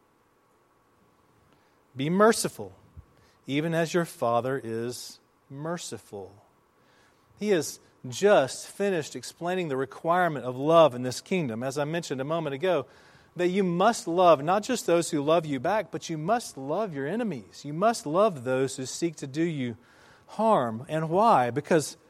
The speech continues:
God is kind to the ungrateful and the evil. God himself has loved his very enemies,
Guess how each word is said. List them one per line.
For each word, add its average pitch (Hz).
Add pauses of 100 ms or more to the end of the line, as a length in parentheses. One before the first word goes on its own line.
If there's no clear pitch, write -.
(800)
God 135 (960)
is 151
kind 131
to 175
the 160
ungrateful 135
and 147
the 156
evil. 143
God 196
himself 202
has 165
loved 131
his 127
very 143
enemies, 156